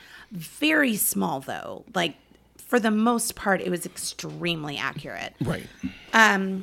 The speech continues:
Speaker 1: so I think it's important to witness that. And even if it's in a dramatic fashion, um, I am okay with that.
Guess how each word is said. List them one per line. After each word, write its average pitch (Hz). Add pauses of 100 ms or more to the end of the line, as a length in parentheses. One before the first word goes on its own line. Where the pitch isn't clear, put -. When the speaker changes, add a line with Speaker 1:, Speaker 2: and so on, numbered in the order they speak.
Speaker 1:
so 269
I 330
think 349
it's 226
important 202
to 185
witness 170
that. 233
And 190
even 233
if 226
it's -
in 185
a 175
dramatic 170
fashion, 147 (600)
um, 190
I 185
am 240
okay 226
with -
that. -